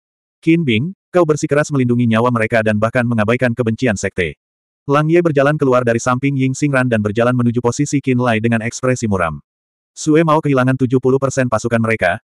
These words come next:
delapan puluh persen delegasi asing sekte luar mereka, dan banyak pengikut sekte luar tewas di dalam kota.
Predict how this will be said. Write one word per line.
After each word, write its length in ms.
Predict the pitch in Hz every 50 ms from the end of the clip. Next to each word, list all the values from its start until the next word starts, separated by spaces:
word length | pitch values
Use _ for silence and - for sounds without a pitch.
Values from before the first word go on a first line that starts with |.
| _ _ -
delapan 320 | 139 143 143 143 165 170
puluh 160 | 160 151 139
persen 240 | 131 127 120 135 135
delegasi 400 | 127 117 107 101 104 107 - 120
asing 240 | 110 107 - 120 113
sekte 320 | - 123 123 - - 123
luar 240 | 127 135 139 127 131
mereka, 320 | 143 147 151 123 95 82 - _
dan 240 | - 139 120 107 101
banyak 240 | 101 101 113 120 -
pengikut 240 | 120 110 113 113 120
sekte 300 | - - 135 - - 131
luar 240 | 127 135 131 120 -
tewas 320 | 127 131 135 107 95 -
di 80 | 113 110
dalam 240 | 101 101 101 98 92
kota. 400 | 95 98 87 92 85 82 -